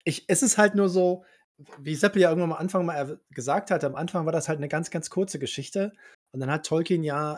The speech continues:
äh, wollte er sie in dem sogenannten Lovelace Club in Oxford, äh, einem der, äh, Clubs vor Ort, ein bisschen vortragen und hat sie dann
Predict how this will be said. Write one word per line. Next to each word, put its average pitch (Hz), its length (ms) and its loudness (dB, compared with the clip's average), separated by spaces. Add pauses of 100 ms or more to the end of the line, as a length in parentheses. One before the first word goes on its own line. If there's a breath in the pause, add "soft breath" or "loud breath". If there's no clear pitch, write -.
äh, 131 180 -12
wollte 143 320 -2
er 151 160 -2
sie 147 240 -2
in 135 160 -6
dem 135 140 -4
sogenannten 139 340 -4
Lovelace 143 680 -2
Club - 260 -10
in 131 100 -16
Oxford, - 640 -8
äh, - 260 -12
einem 135 220 -8
der, 127 400 -4
äh, 127 200 -12
Clubs - 260 -16
vor - 120 -12
Ort, 120 300 -6
ein 127 100 -16
bisschen 135 400 -8 (500)
vortragen 151 500 -2
und 139 200 -8
hat 156 140 -6
sie 147 140 -4
dann 147 260 0